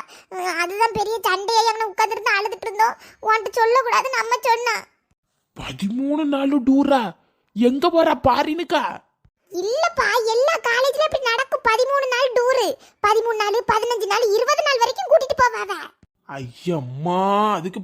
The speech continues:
Speaker 2: பணம் போட்டு தீராத. அவளை கூப்பிடு, தங்கச்சியை கூப்பிடு.
Speaker 1: எப்பா, பாவம் போல அழுதுட்டு இருக்காப்பா, அவளை டூரு கூடுப்பா. எல்லா பிள்ளைகளும் போகும்போது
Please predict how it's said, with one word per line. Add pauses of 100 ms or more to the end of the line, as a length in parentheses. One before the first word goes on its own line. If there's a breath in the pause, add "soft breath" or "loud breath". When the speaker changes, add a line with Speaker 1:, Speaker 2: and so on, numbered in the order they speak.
(100)
Speaker 2:
பணம்
போட்டு (120)
தீராத. (540 soft breath)
அவளை
கூப்பிடு,
தங்கச்சியை
கூப்பிடு. (640)
Speaker 1:
எப்பா, (140)
பாவம்
போல (100)
அழுதுட்டு
இருக்காப்பா,
அவளை (100)
டூரு
கூடுப்பா. (500 soft breath)
எல்லா
பிள்ளைகளும்
போகும்போது